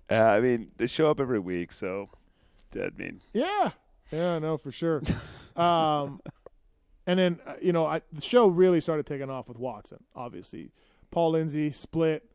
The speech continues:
Speaker 2: Watson came on board. He brought some sponsors, including the late Coy Gibbs, right? And, uh, and Watson was early, like, those first couple years of Kenny, if people wanna go back and listen to the archives, like, he is a loose cannon.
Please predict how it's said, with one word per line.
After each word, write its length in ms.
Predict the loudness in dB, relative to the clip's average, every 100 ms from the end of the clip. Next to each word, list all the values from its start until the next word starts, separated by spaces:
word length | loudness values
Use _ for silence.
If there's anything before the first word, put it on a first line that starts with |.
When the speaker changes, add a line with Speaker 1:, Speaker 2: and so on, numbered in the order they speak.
| _ _ _ _ _ -4
Speaker 2:
Watson 380 | -2 -2 -6
came 240 | -4 -4 -4
on 160 | -4
board. 340 | -4 -2 -2 -4
He 60 |
brought 260 | -2 -2 -2
some 120 | -6
sponsors, 460 | -8 -6 -6 -6 -10
including 520 | -6 0 0 0 -4
the 120 | -6
late 280 | -4 -4 -6 _ _ _
Coy 200 | -2 -2
Gibbs, 440 | 0 -2 -4 -8 -12
right? 280 | -8 -6 -6 -10 _ _ -20 _ _
And, 320 | -6 -4 -4 -4
uh, 280 | -4 -6 -8
and 100 | -4
Watson 380 | 0 0 -4 -6
was 200 | -8 -6
early, 360 | 0 4 6 6 4
like, 140 | -2
those 180 | 0 0
first 220 | 2 0
couple 220 | 0 0 0
years 180 | -2
of 160 | -4 -10
Kenny, 300 | -8 -8 -6
if 120 | -10 -8
people 180 | -6 -4
wanna 120 | -4
go 80 | -4
back 140 | -6
and 60 | -8
listen 180 | -12 -10
to 40 |
the 60 | -10
archives, 340 | -8 -10 -10
like, 180 | -10 -12 -20 -20 -20 -20
he 240 | -6 -4 -2
is 140 | 0
a 100 | -2
loose 600 | -2 0 2 0 -2 -12 -16
cannon. 380 | -12 -12 -12 -16